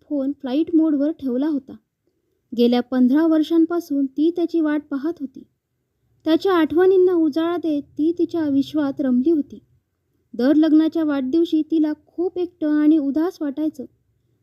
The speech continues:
पण आज तिला खूप खास आणि स्पेशल वाटत होतं. ती म्हणजेच अधीरा. नावात अधीरता असली तरी ती शांत, संयमी आणि हुशार होती.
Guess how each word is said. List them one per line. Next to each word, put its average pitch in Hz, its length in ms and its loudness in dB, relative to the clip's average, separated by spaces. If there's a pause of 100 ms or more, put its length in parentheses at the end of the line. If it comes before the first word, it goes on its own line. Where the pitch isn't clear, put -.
(140)
पण 370 140 2 (140)
आज 311 340 0
तिला 349 300 0
खूप 349 260 -4
खास 339 300 -2
आणि 330 160 4
स्पेशल 339 440 -4
वाटत 320 280 -4
होतं. 311 200 -8 (1000)
ती 262 140 6
म्हणजेच 302 580 4
अधीरा. 269 380 -6 (720)
नावात 277 320 2 (120)
अधीरता 349 480 0
असली 302 300 0 (120)
तरी 302 180 0
ती 294 220 -2
शांत, 294 420 -2
संयमी 277 680 2 (120)
आणि 302 380 0
हुशार 330 340 -2
होती. 269 280 -6